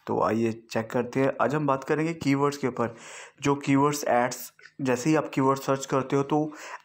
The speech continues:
एड शो होती हैं। तो वो कैसे शो होती हैं, ये देखिए, अगर हम बात करें न्यू पंजाबी सॉन्ग टू थाउजेंड ट्वेंटी टू, इस पे हम सर्च करते हैं और आपको सबसे पहले जो एड अभी नज़र आएगी परमीश वर्मा की,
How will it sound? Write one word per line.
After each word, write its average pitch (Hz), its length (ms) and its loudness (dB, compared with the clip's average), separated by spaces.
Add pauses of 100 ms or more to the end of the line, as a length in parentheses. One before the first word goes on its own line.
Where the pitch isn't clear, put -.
एड 131 180 2
शो 139 220 2
होती 120 280 2
हैं। 113 140 0
तो 135 100 0
वो 139 100 2
कैसे 139 340 0
शो 135 160 -2
होती 123 320 0
हैं, 120 200 0 (500)
ये 120 120 4
देखिए, 117 340 0 (100)
अगर 113 220 2
हम 120 200 2
बात 120 240 2
करें 127 360 2
न्यू 131 220 4
पंजाबी 120 540 0
सॉन्ग 123 420 -2 (840)
टू 147 160 4
थाउजेंड 135 300 2
ट्वेंटी 123 280 2
टू, 113 260 0 (800)
इस 175 120 -6
पे - 180 -2
हम 131 180 0
सर्च 127 300 -2
करते 123 320 -4
हैं 135 260 -4 (2000)
और 123 120 4
आपको 143 480 2
सबसे 139 280 -4
पहले 135 280 0
जो 135 120 4
एड 117 240 2
अभी 131 140 0
नज़र 131 280 2
आएगी 117 300 0
परमीश 127 420 0
वर्मा 113 280 2
की, 110 340 -8